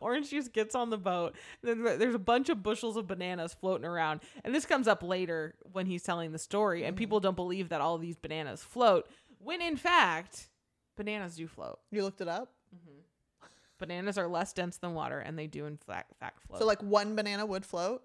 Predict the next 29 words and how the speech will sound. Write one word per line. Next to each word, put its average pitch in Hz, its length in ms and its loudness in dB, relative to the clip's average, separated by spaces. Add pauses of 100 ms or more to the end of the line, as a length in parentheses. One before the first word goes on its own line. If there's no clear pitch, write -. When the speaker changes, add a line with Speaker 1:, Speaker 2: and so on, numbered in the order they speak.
(160)
Speaker 1:
Mm-hmm. 196 140 -18
Speaker 2:
as 208 120 -2
opposed 185 260 -6
to, 190 60 -4
like, 170 160 -6
a 170 60 -8
bun-, 175 340 -4
a 185 80 -4
bushel 226 440 8
of 254 100 8
Speaker 1:
A - 20 -4
Speaker 2:
bananas? - 320 6
Speaker 1:
bushel 277 180 4
of 214 80 0
bananas. 240 400 -6 (100)
They 170 60 -10
would 190 160 -6
float. 254 160 -4
Speaker 2:
Interesting. 185 180 -6 (440)
Speaker 1:
Also, 277 240 2
did 202 180 -2
you 196 80 -2
know 185 480 2
that 170 200 -2
you 180 60 -4
can 175 140 -8
tell 165 380 -2
if - 200 -8
an 151 240 -6